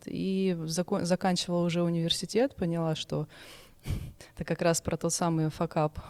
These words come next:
в моей жизни. Э, поняла, что мне не у кого тренироваться. А, тренеры, которые здесь есть, они не могут вывести меня на другой уровень, они не могут,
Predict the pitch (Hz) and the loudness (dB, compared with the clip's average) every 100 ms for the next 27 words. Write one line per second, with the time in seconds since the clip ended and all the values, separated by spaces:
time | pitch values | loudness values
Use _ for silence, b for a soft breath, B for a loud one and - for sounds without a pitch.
0 | B 170 165 151 156 147 160 156 151 - | B -4 0 2 2 0 -2 -2 -4 -6
1 | B B B B - 156 - 180 185 170 | B B B B -6 -4 0 2 4 4
2 | 156 - 165 151 156 170 175 165 151 - | 2 0 0 0 0 2 4 4 2 4
3 | 185 156 - 156 151 165 156 151 143 147 | 4 4 2 0 2 2 4 4 2 0
4 | 202 262 - B B B - - B B | -2 -2 -8 B B B -20 -20 B B
5 | 165 160 156 151 151 202 185 170 165 170 | 0 2 2 0 2 4 6 6 4 4
6 | 170 165 165 165 160 185 170 160 - 165 | 4 4 2 0 0 2 2 2 2 2
7 | 165 165 156 165 190 208 190 185 175 180 | 4 4 4 6 6 6 4 2 2 2
8 | 160 - 170 160 160 151 147 151 165 170 | 2 0 0 2 4 2 2 -2 -2 0
9 | 156 160 175 165 165 160 165 208 233 170 | 0 2 2 4 4 4 4 4 6 4
10 | 175 175 170 175 202 226 208 165 | 4 2 2 4 6 8 6 2